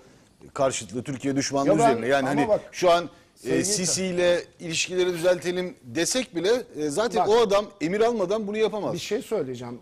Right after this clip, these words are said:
Speaker 2: Bu Mısır'da Mübarek, Mursi, Sisi. Üç dönemde Türkiye defalarca münhasır ekonomik bölge konusunda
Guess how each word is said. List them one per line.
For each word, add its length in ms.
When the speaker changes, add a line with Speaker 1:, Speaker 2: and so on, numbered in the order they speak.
Speaker 2:
Bu 460
Mısır'da 580
Mübarek, 640
Mursi, 440
Sisi. 420
Üç 400
dönemde 580
Türkiye 580
defalarca 1160
münhasır 540
ekonomik 580
bölge 440
konusunda 680